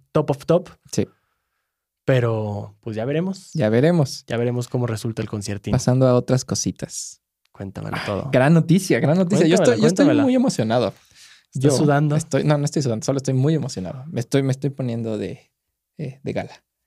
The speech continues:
Speaker 1: Ah, muy bien. Te
Speaker 2: Es
Speaker 1: faltó
Speaker 2: como
Speaker 1: tu moñito.
Speaker 2: Exacto, exacto. Eh, em, Focusrite
Speaker 1: Ujú.
Speaker 2: acaba de comprar a Sequential.
Speaker 1: Mira, esos de Focusrite se ve que tienen
Speaker 2: Ah,
Speaker 1: mucho dinero,
Speaker 2: sí,
Speaker 1: ¿eh?
Speaker 2: andan on fire.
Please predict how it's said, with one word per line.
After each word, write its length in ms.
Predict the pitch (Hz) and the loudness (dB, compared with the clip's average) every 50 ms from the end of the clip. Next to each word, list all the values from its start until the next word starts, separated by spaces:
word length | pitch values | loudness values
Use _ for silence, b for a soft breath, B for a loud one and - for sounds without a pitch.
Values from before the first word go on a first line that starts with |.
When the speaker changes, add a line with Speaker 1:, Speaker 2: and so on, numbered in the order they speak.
| _ _ - | _ _ -10
Speaker 1:
Ah, 200 | 107 98 98 104 | -8 -8 -8 -8
muy 120 | 107 110 107 | -12 -14 -14
bien. 140 | 101 104 107 | -10 -10 -10
Te 60 | 101 | -12
Speaker 2:
Es 160 | - _ - | -12 _ -8
Speaker 1:
faltó 220 | - 123 120 123 - | -4 -2 -2 -2 -2
Speaker 2:
como 80 | 127 120 | -2 -4
Speaker 1:
tu 80 | 131 | -4
moñito. 340 | 123 120 113 113 110 - 101 | -4 -4 -4 -6 -8 -8 -8
Speaker 2:
Exacto, 320 | - - - 113 110 - | -8 -4 -4 -4 -4 -4
exacto. 300 | - - - - - - _ _ - | -8 -8 -8 -10 -12 -14 _ _ -4
Eh, 300 | 127 123 113 - - _ _ - | -2 -2 -2 -2 -6 _ _ -4
em, 500 | 175 147 139 135 131 131 127 127 123 123 - _ _ _ b b b b b b b b b b b b b b _ _ _ _ _ _ _ _ _ | -2 0 2 2 2 2 2 0 -2 -4 -8 _ _ _ b b b b b b b b b b b b b b _ _ _ _ _ _ _ _ _
Focusrite 580 | - 202 202 240 226 180 185 180 220 - - _ _ _ _ | -2 0 2 2 0 2 2 2 0 0 -4 _ _ _ _
Speaker 1:
Ujú. 100 | - 139 | -4 -4
Speaker 2:
acaba 280 | 127 - 117 120 135 135 | -2 0 2 2 4 4
de 100 | 123 - | 2 2
comprar 320 | - 107 107 - 104 110 113 | 0 -4 -2 0 0 0 0
a 40 | |
Sequential. 560 | 127 - - - _ - 110 110 117 - - - _ _ _ _ _ _ _ _ _ _ _ _ _ _ - | -2 -4 -8 -10 _ -6 -4 -4 -4 -8 -12 -16 _ _ _ _ _ _ _ _ _ _ _ _ _ _ -20
Speaker 1:
Mira, 180 | - 117 113 135 | -18 -14 -12 -12
esos 180 | 151 - 180 | -10 -8 -6
de 80 | 156 123 | -6 -4
Focusrite 460 | 113 123 123 - 147 147 160 165 165 | -4 -4 -4 -4 -2 -2 0 0 0
se 80 | 160 123 | -2 -4
ve 80 | 117 120 | -4 -4
que 60 | 139 | -4
tienen 200 | 135 - 139 139 | -2 0 0 2
Speaker 2:
Ah, 40 | 139 | 2
Speaker 1:
mucho 220 | 139 139 131 165 156 | 0 0 0 2 0
dinero, 320 | 127 113 120 135 160 180 | 2 2 0 2 4 4
Speaker 2:
sí, 60 | - | 4
Speaker 1:
¿eh? 20 | 156 | 6
Speaker 2:
andan 280 | 143 160 185 170 180 180 | 6 6 4 4 4 4
on 120 | 143 123 | 2 2
fire. 540 | - - 120 170 233 220 170 156 214 240 | 0 0 2 2 4 4 4 4 4 2